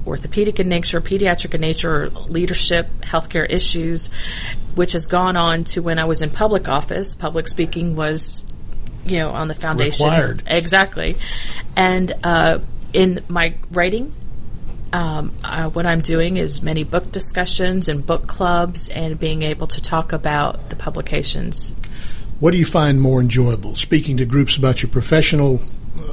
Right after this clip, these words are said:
Speaker 2: uh, knowledge in, in, in that arena, or do you prefer talking about your writing?
Speaker 1: I can say both. Because when you talk from the heart and you talk from experience,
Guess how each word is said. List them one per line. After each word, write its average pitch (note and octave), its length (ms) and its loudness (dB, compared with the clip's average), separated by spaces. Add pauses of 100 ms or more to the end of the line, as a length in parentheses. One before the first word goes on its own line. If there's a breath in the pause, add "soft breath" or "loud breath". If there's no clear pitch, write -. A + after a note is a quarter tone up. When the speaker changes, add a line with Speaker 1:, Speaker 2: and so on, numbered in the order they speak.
(120)
Speaker 2:
uh, - 100 -2 (340)
knowledge D3 520 4
in, B2+ 220 2
in, B2 260 0
in A#2 180 0
that C#3 200 2
arena, D3 460 6
or B2+ 340 0
do C3 120 -2
you C3 80 2
prefer B2 300 0
talking B2 400 0
about A#2+ 340 0
your - 100 -2
writing? - 360 -2 (1400 loud breath)
Speaker 1:
I G3 80 -2
can D4+ 180 -4
say - 160 0
both. - 600 -4 (840)
Because A#3+ 380 2
when B3+ 100 2
you B3+ 80 0
talk C#4 300 0
from D#4 180 2
the C#4+ 100 0
heart G3+ 500 2
and G3 140 2
you F#3+ 80 0
talk G3 280 0
from A3 180 0
experience, - 880 -2